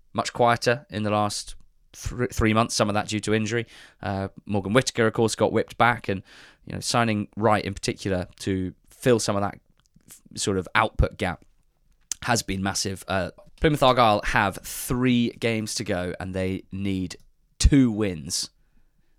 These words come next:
to secure a spot in the Championship. They are at home to Bristol Rovers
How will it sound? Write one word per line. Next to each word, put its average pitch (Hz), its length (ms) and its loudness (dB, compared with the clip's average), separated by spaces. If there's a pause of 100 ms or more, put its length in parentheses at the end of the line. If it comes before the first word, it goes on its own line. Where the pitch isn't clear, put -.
(140)
to 117 100 -4
secure 95 520 -2
a - 60 -6
spot - 360 -4 (560)
in 117 140 0
the 101 60 -2
Championship. 95 440 -2
They 101 120 0
are 92 120 0
at - 120 -8
home 120 260 2
to - 100 -6
Bristol 110 300 -4
Rovers 90 440 -6